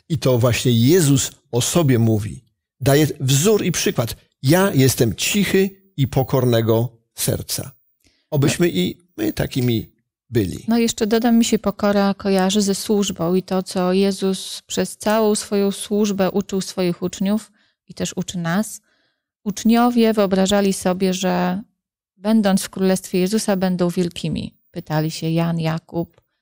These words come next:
Speaker 2: „To gdzie nas posadzisz? Po prawej stronie, po lewej stronie?” A on mówi, „Bądźcie sługami”, czyli służba. Ja przyszedłem po to, żeby służyć i wy też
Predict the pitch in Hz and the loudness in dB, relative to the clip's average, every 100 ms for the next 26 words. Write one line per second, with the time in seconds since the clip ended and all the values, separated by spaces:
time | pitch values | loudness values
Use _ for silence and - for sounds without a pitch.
0 | _ _ 170 175 185 180 175 175 - 214 | _ _ -12 -4 0 0 -2 -4 -2 0
1 | 170 - 156 - 185 190 - - 190 175 | -2 -4 -6 -4 -2 -2 -2 -4 -2 -2
2 | 170 175 185 - - 202 226 277 - - | -2 0 -2 -4 -2 0 2 0 -8 -20
3 | _ _ 190 190 202 208 190 214 220 - | _ _ -2 2 2 2 2 2 2 0
4 | 208 - 202 220 214 170 - - _ _ | -4 -2 -2 0 2 2 0 -4 _ _
5 | _ - 190 185 - - - 226 240 208 | _ -4 -2 -2 -6 -10 -2 0 2 0
6 | 170 165 - 190 190 - - 196 196 190 | -2 -4 -4 -2 -2 -2 -4 -2 0 0
7 | 180 175 165 160 160 - 202 226 247 156 | 0 -4 -4 -4 -6 -6 -4 -4 -2 -4
8 | - - 190 175 240 285 _ - 196 - | -4 -10 -6 0 0 0 _ -4 -2 -2
9 | - | -8